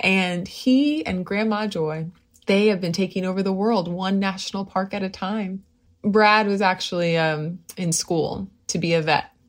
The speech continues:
And he started to struggle with some mental health issues that had him in a really dark place.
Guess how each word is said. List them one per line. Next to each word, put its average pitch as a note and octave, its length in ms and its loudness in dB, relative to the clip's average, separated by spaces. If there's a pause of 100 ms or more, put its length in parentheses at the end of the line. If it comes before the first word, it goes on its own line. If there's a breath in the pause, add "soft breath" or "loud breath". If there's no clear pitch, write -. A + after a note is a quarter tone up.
(220)
And E3+ 540 2
he - 140 -4
started F#3 440 2
to E3 180 0
struggle E3+ 420 2
with D#3 180 0
some D3 480 -2
mental F3+ 280 0
health E3+ 260 2
issues E3 460 -2
that D#3 120 0
had F#3 200 2
him A#3 100 2
in B3+ 100 0
a G#3+ 60 0
really F#3 300 0
dark D3+ 320 -2
place. - 600 -10